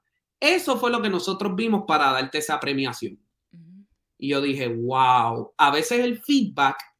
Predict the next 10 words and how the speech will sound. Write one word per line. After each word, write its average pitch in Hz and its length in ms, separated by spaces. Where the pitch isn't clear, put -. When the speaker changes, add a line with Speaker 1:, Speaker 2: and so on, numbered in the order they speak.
Speaker 1:
y 139 120
esto 185 340
es 202 260
algo 185 300
que 175 140
yo 170 120
leí 175 300
de 170 200
James 170 360
Clear, 147 640